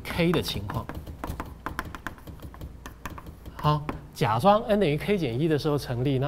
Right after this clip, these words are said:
n 等于 k 的时候，我们也要想要证明它成立。OK，那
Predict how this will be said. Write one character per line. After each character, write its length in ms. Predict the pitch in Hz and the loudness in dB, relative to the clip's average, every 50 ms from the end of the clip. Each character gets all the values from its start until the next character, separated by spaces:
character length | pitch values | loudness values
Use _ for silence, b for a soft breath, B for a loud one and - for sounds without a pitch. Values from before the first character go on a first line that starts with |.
| 156 | 0
n 100 | - 165 | 0 2
等 100 | 175 151 | 2 2
于 120 | 123 120 120 | 2 0 -2
k 180 | - - 151 | 0 0 0
的 100 | 147 143 | 2 2
时 140 | 127 - 135 | 0 0 0
候， 180 | 113 120 120 110 B B B B B B B B B | 0 0 0 -2 B B B B B B B B B
我 100 | - 127 | -2 0
们 120 | 117 143 | 2 4
也 80 | 156 123 | 4 4
要 120 | 107 123 | 4 4
想 220 | 127 - - 95 98 | 2 2 -2 -4 -4
要 80 | 107 | -4
证 240 | 101 - - 160 123 | 0 2 2 2 2
明 160 | 104 95 101 | 0 -4 -4
它 140 | 95 117 107 | -4 -4 -4
成 180 | 92 - - 95 101 | -4 -6 -10 -12 -10
立。 120 | 98 101 - - - - - - | -10 -10 -12 -14 -18 -16 -8 -8
OK， 300 | 127 - - 131 - 120 B B B B B B B B - | -6 -4 -2 -2 -4 -4 B B B B B B B B 2
那 260 | - 180 170 156 151 | 4 4 4 4 2